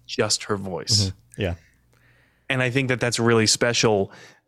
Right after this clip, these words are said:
Speaker 1: for so many people who really love Tali as a character, because you finally get to hear her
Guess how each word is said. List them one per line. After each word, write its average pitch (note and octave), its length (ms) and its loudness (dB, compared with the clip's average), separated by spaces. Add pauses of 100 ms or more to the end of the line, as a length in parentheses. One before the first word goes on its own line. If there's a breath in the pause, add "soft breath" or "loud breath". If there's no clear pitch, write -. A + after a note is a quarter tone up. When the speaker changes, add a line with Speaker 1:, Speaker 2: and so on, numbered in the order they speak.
(120)
Speaker 1:
for - 200 0
so B2+ 280 2
many B2+ 160 2
people A2+ 540 2
who A2 240 0
really A#2+ 300 4
love A2 280 4
Tali A2 300 2
as G#2 80 2
a G#2+ 60 0
character, A2+ 440 0
because G#2+ 300 2
you G#2 80 -4
finally B2 460 0
get A2 180 0
to - 80 -2
hear A#2+ 360 2
her A2 380 2